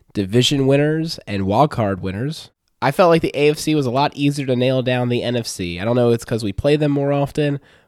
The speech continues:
or just because there's more separation between the best teams and the, the lower teams. How did you guys feel when doing these ranks?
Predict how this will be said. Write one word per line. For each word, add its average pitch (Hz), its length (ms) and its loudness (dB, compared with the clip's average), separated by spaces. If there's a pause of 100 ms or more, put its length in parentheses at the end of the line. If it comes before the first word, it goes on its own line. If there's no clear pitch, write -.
or 107 100 -4
just 110 180 -4
because 113 300 -2
there's 104 320 -2 (140)
more 123 540 0 (240)
separation 120 540 0
between 107 240 -4
the 95 80 -4
best 107 260 -4
teams 113 340 -4
and 98 80 -8
the, 92 280 -8
the 90 100 -12
lower 117 240 0
teams. 110 540 -6 (600)
How - 160 -4
did 131 120 0
you 139 60 4
guys 101 220 0
feel 98 240 -4
when 92 200 -6
doing 92 200 -4
these 90 160 -8
ranks? 85 400 -12